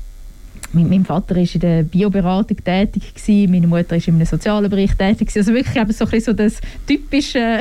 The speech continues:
<laughs> Mittelstands-, ähm, Mittelstands-, ähm, Kind auch, auch irgendwo durch gewesen. Ähm, und dann an der Jugendsession habe ich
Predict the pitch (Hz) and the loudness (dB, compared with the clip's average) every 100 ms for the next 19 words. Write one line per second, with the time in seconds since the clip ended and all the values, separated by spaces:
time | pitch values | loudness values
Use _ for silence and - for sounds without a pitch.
0 | - 311 - 247 - 190 - 214 - - | 0 -2 0 0 2 0 0 -2 -2 -2
1 | 208 247 - 254 - - - - - - | -2 0 0 -2 -2 -8 -8 -10 -8 -8
2 | 466 349 240 240 240 240 - 226 - 254 | -6 -2 0 2 2 2 0 -2 -2 -4
3 | - 226 226 247 - 220 220 220 - - | -4 -2 2 0 0 0 0 -2 -4 -2
4 | 240 233 220 214 214 208 208 214 208 208 | 2 2 2 0 2 0 2 2 2 0
5 | 220 - 247 370 - - - - - - | -2 0 0 0 -4 -18 -18 -18 -16 -4
6 | 214 220 214 220 208 - - - - - | 0 2 4 2 0 -6 -20 -20 -20 -20
7 | - - - - 233 208 254 254 226 262 | -20 -20 -20 -4 -2 0 0 0 0 0
8 | 254 247 240 247 233 220 220 208 202 202 | 0 0 0 -2 0 2 2 2 2 0